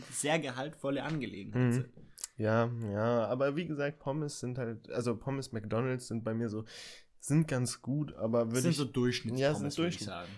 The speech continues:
Speaker 2: Ähm, Burger King wiederum. Also man muss aber dazu sagen, jede sind eigentlich Durchschnittspommes. Die
Speaker 1: Ja.
Speaker 2: alle haben ihre Stärken, Schwächen, wie gesagt.
Speaker 1: Aber das sind halt alles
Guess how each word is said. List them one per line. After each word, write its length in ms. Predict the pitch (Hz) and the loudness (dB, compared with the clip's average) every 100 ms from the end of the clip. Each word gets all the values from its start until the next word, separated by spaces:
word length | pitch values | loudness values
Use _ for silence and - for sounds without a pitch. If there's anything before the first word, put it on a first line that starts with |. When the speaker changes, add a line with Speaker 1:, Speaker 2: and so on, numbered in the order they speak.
| - - | -18 -4
Speaker 2:
Ähm, 300 | 123 120 110 | -2 0 -2
Burger 380 | 131 190 208 143 | 0 0 2 0
King 280 | - 120 110 | 0 -4 -2
wiederum. 360 | 107 101 107 | -2 -2 -6
Also 260 | - 156 165 | -2 0 0
man 220 | 156 151 | 2 2
muss 160 | 180 220 | 2 2
aber 120 | 156 | 2
dazu 220 | 143 147 | 0 -4
sagen, 200 | 165 143 | -2 0
jede 280 | 123 143 139 | 0 0 0
sind 220 | 101 101 | -2 -4
eigentlich 280 | - 98 107 | -4 -4 -4
Durchschnittspommes. 680 | 117 113 - 104 - 113 117 | -4 -2 -4 -8 -2 -2 -2
Die 80 | 135 | -2
Speaker 1:
Ja. 60 | |
Speaker 2:
alle 240 | 120 170 156 | 2 4 4
haben 100 | 147 | 4
ihre 120 | 135 | 0
Stärken, 280 | 131 - 131 | -2 -2 -2
Schwächen, 320 | - 135 123 | -2 -4 -2
wie 100 | 113 | -2
gesagt. 220 | 131 117 110 | -2 -2 -2
Speaker 1:
Aber 140 | 135 | 0
das 120 | 135 | 0
sind 140 | 156 143 | 0 0
halt 120 | - | 0
alles 520 | 160 160 - - - | 2 2 2 -2 -4